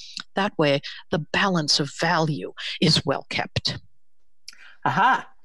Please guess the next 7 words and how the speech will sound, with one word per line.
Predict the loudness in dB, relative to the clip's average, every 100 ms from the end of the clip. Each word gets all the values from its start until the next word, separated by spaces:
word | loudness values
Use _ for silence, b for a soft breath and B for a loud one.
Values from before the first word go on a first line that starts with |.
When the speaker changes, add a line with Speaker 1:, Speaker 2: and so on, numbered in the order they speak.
| b b -4
Speaker 2:
Here's | 2 4 4
some | 0 0
advice | 2 2 4 4 4 0 -12 b b b
with | 0 2 2
which | 2 2
your | 2 2
son | 2 2 2 2